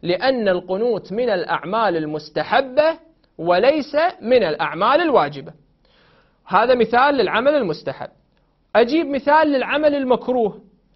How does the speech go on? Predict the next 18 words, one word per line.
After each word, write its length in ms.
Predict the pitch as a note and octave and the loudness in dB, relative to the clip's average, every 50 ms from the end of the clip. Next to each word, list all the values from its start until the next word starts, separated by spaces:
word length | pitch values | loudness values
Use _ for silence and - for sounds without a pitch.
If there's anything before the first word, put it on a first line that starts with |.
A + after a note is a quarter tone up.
| - | -2
أيضًا 260 | F#4+ F4+ D4 C#4+ C4+ C4 | -2 0 2 2 2 2
الأعمال 420 | B3 A3 G3+ G3 A#3 A#3+ A#3 A3+ | 2 0 -2 -2 -2 0 0 0
المكروهة 540 | G#3+ G#3 G3 F#3 - - E3+ F3+ F#3 A3 C4 | 0 0 -2 -4 -4 -4 -4 -2 -2 -2 -2
كثيرة. 520 | B3+ D#4+ D4+ D4+ E4+ E4 C#4 A#3+ G#3+ A3 - - _ _ _ _ _ _ - | 0 -2 -2 -2 0 0 0 -2 -2 -4 -10 -16 _ _ _ _ _ _ -2
هذا 160 | F#3+ F#3+ F#3 | 0 0 0
الإنسان 460 | F3+ - F#3 E3+ E3 F#3 F#3 F3+ F3 | 0 -2 -4 -6 -4 -4 -4 -4 -4
المجنب 600 | F3 F3 F3+ F#3 F#3+ E3 E3+ F3 E3+ E3+ E3+ - - | -6 -6 -6 -6 -6 -6 -6 -8 -8 -8 -10 -4 0
يأكل 480 | F3+ G#3 G#3 - - - - F3+ F3+ | 2 2 2 0 -2 -8 -6 -4 -4
وهو 280 | F3 E3 F#3+ G3 G3 F#3+ | -2 -2 0 0 0 -2
مجنب 480 | F#3 G3+ F#3+ E3 F3+ F#3+ F#3 F3+ E3 E3 | -2 -4 -4 -6 -6 -8 -8 -8 -4 -2
مكروه، 480 | F3+ F3+ F3+ - G#3 G3 D3 - - - _ _ _ _ _ _ _ _ _ _ - | -2 -2 0 0 -2 -2 -2 -4 -6 -14 _ _ _ _ _ _ _ _ _ _ -6
ينام 560 | F3 F#3+ F#3+ F#3+ G3 G#3+ A3 G#3+ G3+ G3 G3 | -2 0 0 2 2 2 4 2 2 0 0
وهو 300 | F3+ F#3 G3+ G3+ G#3 G3 | 0 0 0 0 0 -2
مجنب 420 | G#3 G#3 F3+ F3+ G3 G3 F#3+ E3+ | -2 -4 -4 -4 -6 -8 -4 0
بعد 220 | G3 F3 D#3+ F#3 G3 | 0 0 2 2 0
مو 180 | F#3+ G3 F#3+ | -2 -2 -2
مغتسل 580 | F#3+ F#3+ F3+ E3 E3+ F#3 E3+ F3 F#3+ F#3+ G3 G#3 | -4 -4 -6 -6 -6 -8 -8 -6 -4 -4 -2 2
مكروه. 500 | B3 C4 A3+ - C4 B3+ G3 D3+ - | 2 2 2 4 2 2 2 0 -2